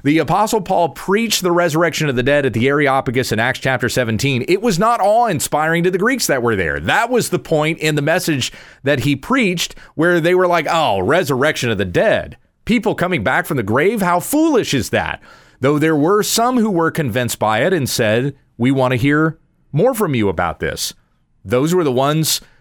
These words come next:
who, uh, were feeling a conviction of the Holy Spirit that they may know the truth and live. And so Paul is saying to the Corinthians here, "The truth has been proclaimed to you.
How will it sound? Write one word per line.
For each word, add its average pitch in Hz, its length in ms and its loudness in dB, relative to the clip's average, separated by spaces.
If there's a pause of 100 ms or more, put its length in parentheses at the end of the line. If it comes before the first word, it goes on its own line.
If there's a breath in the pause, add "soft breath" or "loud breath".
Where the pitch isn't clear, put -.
who, 131 420 0
uh, 127 200 2
were 127 220 0
feeling 156 360 -2
a 160 60 0
conviction 156 520 -2
of 160 40 0
the 156 100 2
Holy 180 260 0
Spirit 214 420 0
that 110 140 0
they 131 120 2
may 147 220 0
know 120 320 2
the 156 120 0
truth 107 440 0
and 139 220 0
live. 151 420 0 (260 loud breath)
And 135 160 -2
so 143 160 0
Paul 156 360 2
is 202 120 2
saying 226 360 0
to 147 120 0
the 135 120 -2
Corinthians 180 480 0
here, 135 160 2
"The 117 100 0
truth 147 560 0 (320 soft breath)
has 156 380 0
been 147 320 0
proclaimed 175 640 -2
to 202 80 2
you. 214 420 0